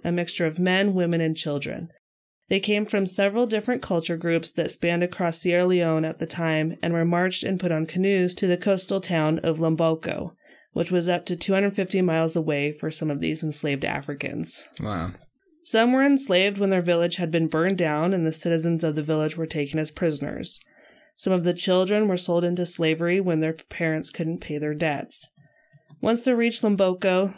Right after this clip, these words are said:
Speaker 1: they were placed into barracoons. Here they waited to be loaded onto slave ships. In the barracoons, food was scarce and beatings for even the smallest infractions were common. After being kept in barracoons for several weeks,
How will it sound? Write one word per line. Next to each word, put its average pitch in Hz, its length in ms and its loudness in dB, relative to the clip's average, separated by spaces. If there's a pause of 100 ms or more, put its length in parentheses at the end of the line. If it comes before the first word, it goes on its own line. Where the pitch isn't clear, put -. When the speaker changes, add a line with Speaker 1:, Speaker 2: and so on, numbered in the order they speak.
Speaker 1:
they 196 100 2
were 185 120 2
placed 202 400 0
into 175 580 0
barracoons. 185 920 -2 (720)
Here 202 180 2
they 196 140 4
waited 190 260 4
to 196 80 2
be 180 160 6
loaded 175 260 4
onto 170 240 0
slave 175 420 0
ships. - 460 -6 (460)
In 202 100 0
the 202 80 4
barracoons, 220 800 2
food 202 260 0
was 180 240 0
scarce 214 460 0
and 180 160 -2
beatings 185 340 2
for 180 140 -4
even 175 300 0
the 165 60 0
smallest 185 500 0
infractions 160 680 -4
were 147 80 -8
common. 156 540 -8 (920)
After 220 300 0
being 269 240 6
kept 214 280 2
in 208 100 4
barracoons 185 560 0
for 185 140 -4
several 185 340 0
weeks, 180 400 0